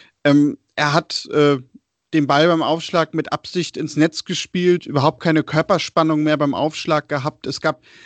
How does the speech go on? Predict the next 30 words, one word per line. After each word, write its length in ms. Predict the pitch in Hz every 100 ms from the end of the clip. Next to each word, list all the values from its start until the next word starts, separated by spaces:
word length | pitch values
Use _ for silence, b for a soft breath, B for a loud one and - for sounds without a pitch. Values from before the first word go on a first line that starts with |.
| B -
einmal 260 | 160 196
eine 100 | 180
Szene, 420 | - 180 190 190
da 120 | 160 147
war 100 | 156
sogar, 260 | 165 165
glaub 140 | 151 147
ich, 60 |
das 200 | 160 147
Ballkind, 640 | - 135 208 - 160 143 -
äh, 280 | 139 135 113
noch, 280 | 139 - -
noch, 260 | 131 127
äh, 180 | 139 131
auf 160 | - 131
dem 120 | 135
Feld, 420 | - 135 151 180
äh, 280 | - 139 135
weil 420 | 143 139 135 127
Ball 280 | - 143 175
eingesammelt 640 | - 160 151 139 143 139 127
wurde. 400 | 135 139 175 196 B B B
Und 180 | 151 135
er 120 | 151
hat 100 | 156
gleich 220 | 165 160
den 160 | 160 147
zweiten 320 | 156 165 170
Aufschlag 400 | 147 - 147 127
so, 380 | 151 135 123